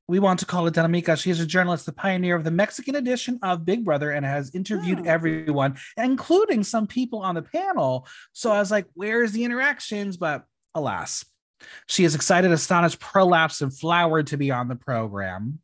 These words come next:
Speaker 1: Are you familiar with the work of Adela Mica?
Speaker 2: I am not, but it was exciting to see because I got a lot of insight as to who this person is because
Speaker 1: Mm-hmm.
Speaker 2: I think Matraca did a good job.
Speaker 1: Yes.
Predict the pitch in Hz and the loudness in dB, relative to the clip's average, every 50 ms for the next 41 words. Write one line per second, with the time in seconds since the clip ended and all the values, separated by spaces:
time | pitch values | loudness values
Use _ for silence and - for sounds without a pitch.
0 | _ - - 160 160 156 160 156 - 165 160 156 139 139 139 135 131 131 131 - | _ 2 4 6 8 6 6 4 2 2 2 4 4 4 4 4 2 0 -2 -2
1 | 131 123 123 120 120 120 117 117 - 117 110 113 110 113 113 110 113 117 110 - | -2 0 0 0 -2 -2 -4 -4 -6 -6 -6 -6 -6 -4 -4 -2 0 -2 -2 -2
2 | 101 92 87 - _ _ _ _ _ _ _ _ _ _ - 226 247 269 294 302 | -4 -8 -8 -10 _ _ _ _ _ _ _ _ _ _ 0 0 2 2 2 2
3 | 262 233 226 214 214 214 240 294 285 233 190 - 208 202 202 214 208 220 220 - | 2 0 0 0 0 0 2 2 0 0 0 -2 -2 -2 -4 -6 -8 -12 -14 -14
4 | - - - 247 254 294 294 254 214 196 190 190 202 196 - 214 202 - - - | -10 -4 -2 0 0 0 0 0 0 -2 -2 -4 -6 -8 -10 -12 -14 -14 -12 -10
5 | 269 269 285 262 214 185 180 180 180 175 175 - 196 185 190 190 202 202 202 202 | -8 -6 -4 -4 -2 -2 -2 -4 -6 -8 -10 -8 -4 -2 -2 0 0 0 0 0
6 | 202 196 190 - - 196 208 220 220 214 185 175 165 165 165 - - 160 185 196 | 0 0 0 -2 -4 -4 -6 -6 -4 -2 -2 -2 -2 -6 -8 -10 -10 -8 -8 -6
7 | 180 175 175 - - 202 208 220 - 190 180 165 165 165 160 - - 147 139 131 | -6 -8 -10 -8 -6 -6 -6 -6 -6 -8 -8 -6 -6 -8 -8 -6 -4 -4 -2 0
8 | 151 156 170 185 175 175 _ _ _ - 175 151 - - - _ _ _ _ - | 0 0 0 0 -2 -4 _ _ _ -16 -16 -16 -18 -20 -20 _ _ _ _ -6
9 | 196 190 175 175 175 175 180 170 170 170 160 160 165 165 - 160 - - - _ | -4 -4 -2 -2 -4 -4 -4 -6 -6 -6 -8 -8 -8 -6 -6 -6 -6 -8 -12 _
10 | _ _ _ _ _ - 117 98 - - - | _ _ _ _ _ -8 -8 -6 -8 -8 -14